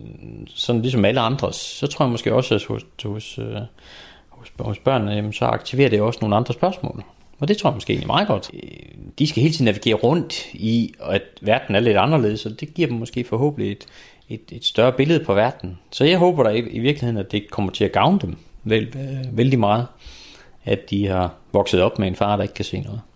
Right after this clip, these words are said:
Det tænker jeg i hvert fald lige så godt, det kan, som det kan det modsatte.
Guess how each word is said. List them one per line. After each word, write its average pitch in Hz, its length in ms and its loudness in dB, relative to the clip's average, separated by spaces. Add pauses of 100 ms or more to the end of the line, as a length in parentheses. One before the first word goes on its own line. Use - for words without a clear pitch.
(1080)
Det 156 100 2
tænker 131 180 4
jeg 101 40 8
i 98 40 6
hvert 101 80 4
fald 107 140 2
lige 160 80 2
så 170 100 4
godt, 98 200 2
det - 80 0
kan, 104 180 2
som 92 180 -2
det 87 80 -2
kan 101 100 0
det 98 80 -2
modsatte. 113 440 0